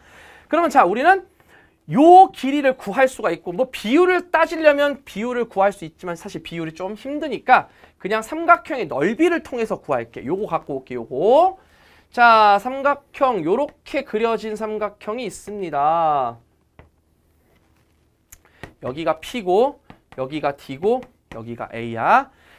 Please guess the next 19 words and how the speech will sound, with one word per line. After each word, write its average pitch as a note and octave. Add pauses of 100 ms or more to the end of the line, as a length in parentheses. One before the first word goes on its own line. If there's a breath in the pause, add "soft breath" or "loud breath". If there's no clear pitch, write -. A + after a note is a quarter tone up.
(120 soft breath)
사실 C4+
이제 C4
요 G3+
길이가 D4+
얼마였냐면 G3
얘였잖아. F#3 (480)
두 E3+
배 F#3
사인 C#4 (140)
이 D3+
분의 A3
세타. G3 (300 soft breath)
그러니까 D#3+
얘도 G3
역시 F#3+
수선의 A#3+
발을 G3
때리시면 A#3 (280)
여기도 D#3+